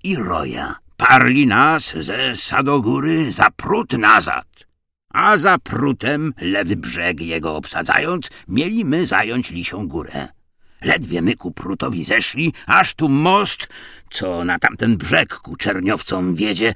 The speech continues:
Rosjanie gęsto kulkami kryją i już od niego rychtyk ich piechota i kozaki walą. Więc my w bok, na prawo. Drogą, co wzdłuż prutu idzie, odchodzić my poczęli ku drugiemu mostowi o osiem kilometrów.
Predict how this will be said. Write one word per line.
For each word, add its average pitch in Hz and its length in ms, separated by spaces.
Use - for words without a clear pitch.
Rosjanie 117 540
gęsto 90 380
kulkami 90 440
kryją 202 440
i 226 200
już 302 320
od 120 280
niego 92 460
rychtyk - 720
ich - 160
piechota 90 440
i - 160
kozaki - 420
walą. - 440
Więc 120 280
my 107 300
w - 120
bok, - 420
na - 140
prawo. - 400
Drogą, 135 560
co 117 160
wzdłuż 117 380
prutu 135 300
idzie, 117 300
odchodzić 110 720
my 90 220
poczęli 92 540
ku 90 200
drugiemu 85 500
mostowi 85 580
o - 160
osiem 107 320
kilometrów. 165 640